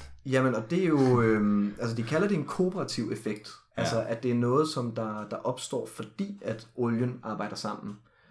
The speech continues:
Speaker 1: eller, øh, altså agerer inden for den her ordentlige adfærd.
Speaker 2: Mm.
Speaker 1: Og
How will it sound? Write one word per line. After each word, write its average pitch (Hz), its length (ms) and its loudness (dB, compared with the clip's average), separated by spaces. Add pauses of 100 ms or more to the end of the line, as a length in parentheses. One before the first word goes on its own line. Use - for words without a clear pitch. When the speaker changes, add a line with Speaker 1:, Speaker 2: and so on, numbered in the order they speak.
(120)
Speaker 1:
eller, 104 300 4
øh, 92 580 0
altså 107 340 -2
agerer 117 500 -2 (380)
inden 131 220 2
for 127 100 -4
den 107 140 -4
her 110 180 -8
ordentlige 110 420 -2
adfærd. - 380 -8 (220)
Speaker 2:
Mm. 82 280 -4 (160)
Speaker 1:
Og 110 280 -2